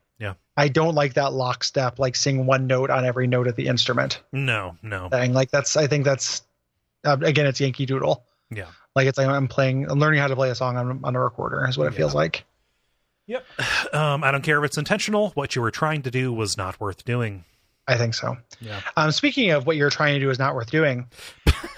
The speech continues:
Speaker 2: the, the fan club. So we have two years of live stuff on twenty, two thousand one, two thousand three.
Speaker 1: <laughs>
Speaker 2: Two thousand two is a video disc of Michael Stipe reading M L K speeches.
Speaker 1: <laughs>
Speaker 2: Um,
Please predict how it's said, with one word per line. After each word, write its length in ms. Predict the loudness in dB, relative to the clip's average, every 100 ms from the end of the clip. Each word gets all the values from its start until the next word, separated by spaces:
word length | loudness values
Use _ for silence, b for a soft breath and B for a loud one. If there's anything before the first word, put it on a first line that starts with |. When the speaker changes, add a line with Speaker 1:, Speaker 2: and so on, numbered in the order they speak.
| 0
Speaker 2:
the, 160 | 2 0 0
the 80 |
fan 280 | 2 2 2
club. 420 | 2 2 2 -2 -6
So 300 | 0 2 2
we 180 | 2
have 160 | 2 0
two 160 | 0 0
years 180 | 0
of 80 | 0
live 240 | 0 0 0
stuff 240 | -2 0
on 140 | -2
twenty, 240 | -2 -2 -2
two 120 | 2
thousand 220 | 2 4
one, 220 | 2 0
two 160 | 0 2
thousand 320 | 2 0 -2
three. 220 | 0 2
Speaker 1:
<laughs> 460 | 2 2 -2 -2 0
Speaker 2:
Two 80 | 2
thousand 320 | 2 2 -2
two 340 | -4 -2 0 2
is 260 | 2 2
a 120 | 2
video 360 | 0 2 4 2
disc 360 | 2 0 0 -4
of 120 | 0
Michael 220 | 2 2
Stipe 260 | 2 2 0
reading 480 | -2 2 4 4 2
M 160 | 2 2
L 120 | 0
K 220 | 0 0
speeches. 640 | 0 -4 -6 -2 0 0 2
Speaker 1:
<laughs> 1080 | 2 4 -2 -2 -6 -8 _ _ _ _ 0
Speaker 2:
Um, 280 | 2 2